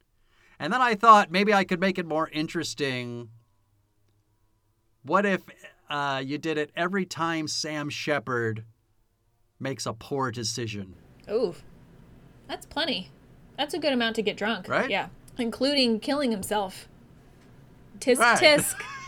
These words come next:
Speaker 1: <laughs>
Speaker 2: That's not cool. Going out like a coward.
Speaker 1: Yeah.
Speaker 2: Yeah. I would have liked
Speaker 1: So you, you get one last drink at the end of the
Speaker 2: Yeah.
Speaker 1: movie.
Speaker 2: <laughs> Yeah. I, uh,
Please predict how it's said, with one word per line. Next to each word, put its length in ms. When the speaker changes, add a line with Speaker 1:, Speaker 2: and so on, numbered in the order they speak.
Speaker 1:
<laughs> 440
Speaker 2:
That's 280
not 200
cool. 500
Going 220
out 100
like 180
a 40
coward. 520
Speaker 1:
Yeah. 200
Speaker 2:
Yeah. 100
I 100
would 200
have 80
liked 600
Speaker 1:
So 100
you, 140
you 80
get 180
one 200
last 280
drink 300
at 80
the 120
end 140
of 60
the 60
Speaker 2:
Yeah. 120
Speaker 1:
movie. 800
Speaker 2:
<laughs> 120
Yeah. 200
I, 200
uh, 340